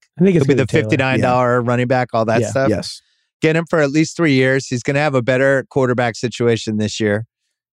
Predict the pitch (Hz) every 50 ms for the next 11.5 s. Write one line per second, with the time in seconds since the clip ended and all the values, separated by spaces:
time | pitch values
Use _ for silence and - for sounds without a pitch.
0 | _ - 120 110 110 110 107 107 107 110 107 104 104 104 104 101 95 - - _
1 | - 120 110 110 113 - 156 151 - 147 139 127 - - 120 123 131 123 - -
2 | 156 151 139 - - 135 147 165 - - 165 143 160 147 - 127 113 - - -
3 | 139 113 - 143 120 113 - - - 139 135 139 135 120 113 101 101 - - 127
4 | 117 110 110 117 123 120 120 120 117 120 120 _ _ _ _ _ _ _ _ _
5 | _ - 135 123 113 113 113 120 117 113 117 113 110 104 104 113 107 107 107 113
6 | 113 110 101 - - 104 87 87 110 113 113 113 107 87 98 92 92 92 - -
7 | - 107 98 - - 156 147 143 135 120 104 - - 120 101 101 104 110 117 104
8 | 101 87 92 101 113 113 107 104 101 98 - _ _ _ _ _ _ _ - 127
9 | - 151 147 120 117 92 - - 135 123 120 113 107 117 117 107 98 - 104 113
10 | 123 117 107 101 95 110 110 113 107 95 - - 95 95 98 - 98 87 - -
11 | 92 92 92 90 - - 95 87 80